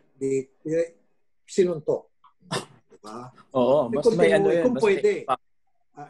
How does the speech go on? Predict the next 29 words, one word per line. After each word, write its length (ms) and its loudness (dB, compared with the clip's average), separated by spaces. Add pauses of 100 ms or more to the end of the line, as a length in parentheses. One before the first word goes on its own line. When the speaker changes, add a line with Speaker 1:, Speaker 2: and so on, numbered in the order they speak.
Speaker 1:
and 80 -14
then, 160 -6
syempre, 240 -8
Speaker 2:
Mm-hmm. 160 -8
Speaker 1:
ipapaalam 340 -8
namin 320 -12
yun 80 -12
sa, 300 -12 (400)
sa, 180 -14 (460)
ah, 400 -14
complainant. 720 -2 (420)
Okay 300 0
ba 100 2
sa 140 2
iyo 180 6
Speaker 2:
Mm-hmm. 80 2
Speaker 1:
na 220 -2
kinurot 320 -2
ka 100 -2
lang 140 2
naman, 260 0
pero 300 -2 (260)
pagdating 480 -2
doon 80 -4
sa 220 -8
acting, 240 0
palalabasin 500 -4
namin 320 -2
na 80 -4